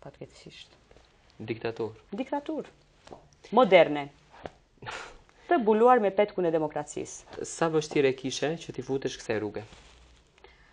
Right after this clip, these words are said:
Speaker 1: Si kisha fare vështirë, sepse kam kaluar shumë sfida. Kam kaluar shumë sfida, aq sa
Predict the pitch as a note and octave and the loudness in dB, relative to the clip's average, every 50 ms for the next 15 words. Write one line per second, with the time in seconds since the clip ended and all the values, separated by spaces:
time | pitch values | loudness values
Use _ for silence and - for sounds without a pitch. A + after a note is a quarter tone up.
0 | _ _ _ _ _ _ _ - - A#3+ A#3 B3+ B3 - A#3 G#3+ G3+ - - A#3+ | _ _ _ _ _ _ _ -10 -10 -6 -6 -6 -4 -2 -2 -4 -2 0 2 4
1 | B3 A3+ F#3+ F3 F#3 - - - F#3 G#3+ A#3+ - - G3 - - - - F3 E3 | 4 4 4 2 -2 -6 -6 -6 -4 -4 -4 -6 -10 -14 -10 -10 -6 -6 -6 -6
2 | E3 D#3+ D3+ D3 D3+ C#3+ C#3+ - D3+ D3+ - - - C#3 - - D2 C#3 - - | -6 -8 -6 -6 -6 -8 -8 -8 -10 -12 -12 -10 -12 -10 -8 -8 -8 -10 -12 -18
3 | _ _ _ _ _ _ _ _ _ _ _ _ _ _ - F#3 F#3 F3+ F#3+ F3 | _ _ _ _ _ _ _ _ _ _ _ _ _ _ -6 -6 -4 -2 -2 -2
4 | F3 F#3 F#3 E3+ E3+ - - B3 B3+ - - - A#3 A#3+ A3+ B3+ A#3+ - - - | 0 2 0 0 0 -4 -6 -6 -6 -6 -8 -8 -8 -4 -2 -2 -2 -2 0 0
5 | F3 F3+ - - - - - - - F3+ D#3+ D#3 D3 - | 0 0 0 -4 -10 -16 -12 0 2 4 4 4 2 0